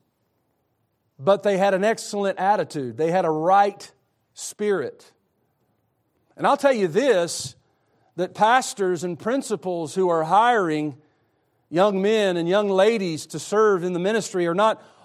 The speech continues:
always looking for, rarely looking for primarily your gifts and your talents as much as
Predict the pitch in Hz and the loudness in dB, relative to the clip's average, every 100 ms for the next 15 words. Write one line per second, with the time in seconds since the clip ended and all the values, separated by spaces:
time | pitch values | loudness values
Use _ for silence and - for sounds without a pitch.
0 | - 180 262 294 269 262 196 196 214 285 | 0 6 6 6 4 4 0 -2 2 2
1 | 294 214 180 160 175 160 170 160 - 147 | 2 -2 -2 -4 -4 -2 -2 -2 -10 -6
2 | 180 277 349 311 214 156 120 - 165 196 | 2 4 4 2 0 -2 -4 -8 -2 2
3 | 214 208 175 156 180 175 - 196 190 208 | 2 2 -4 -2 -2 -2 2 2 4 4
4 | 254 185 147 135 131 120 _ _ _ _ | 4 4 0 -4 -6 -12 _ _ _ _
5 | _ _ _ _ _ _ _ - 160 156 | _ _ _ _ _ _ _ -6 -4 -2
6 | 160 190 - 165 165 - 170 139 110 104 | 0 0 -2 -6 -6 -2 -2 -2 -8 -16
7 | - - _ _ _ _ _ _ _ _ | -20 -20 _ _ _ _ _ _ _ _
8 | _ _ _ _ - 123 147 185 190 131 | _ _ _ _ -14 -10 -4 -4 -4 -8
9 | 120 123 120 - - | -8 -10 -12 -16 -20